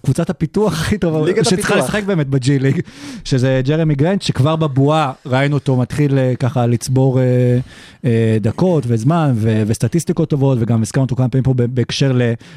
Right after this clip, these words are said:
Speaker 1: לדני אבדיה, ואיך לי-, איך שחקן שלאו דווקא את, אה, חוזה הרוקי שלו אפילו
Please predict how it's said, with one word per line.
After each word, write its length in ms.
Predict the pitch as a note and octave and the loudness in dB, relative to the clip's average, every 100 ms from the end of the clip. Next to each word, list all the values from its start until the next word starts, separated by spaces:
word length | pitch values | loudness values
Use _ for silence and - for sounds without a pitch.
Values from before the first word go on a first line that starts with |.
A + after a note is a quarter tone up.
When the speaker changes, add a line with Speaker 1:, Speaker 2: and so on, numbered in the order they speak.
| - | -4
Speaker 1:
לדני 460 | A#2+ C3+ C#3 C3 D3+ | 0 2 0 0 0
אבדיה, 400 | D3+ D3 C3 A#2+ | 0 0 2 0
ואיך 280 | A2 A#2+ C#3+ | 0 0 0
לי-, 100 | C3+ | -2
איך 180 | - A2+ | -2 -6
שחקן 400 | - B2 - C#3+ | -4 -4 0 -2
שלאו 280 | C3 B2 C#3+ | 0 0 0
דווקא 480 | D#3+ D3 C#3+ D3 C3+ | 0 -2 -2 0 -2
את, 220 | A#2+ - B2+ | -2 -2 0
אה, 220 | B2 B2 - _ | 2 0 -4 _
חוזה 340 | - B2 A#2 D3+ | -6 -2 0 2
הרוקי 300 | D3 D3 D3 | 2 0 0
שלו 160 | C3+ | 0
אפילו 400 | B2 C#3+ C3 B2+ | 0 0 2 0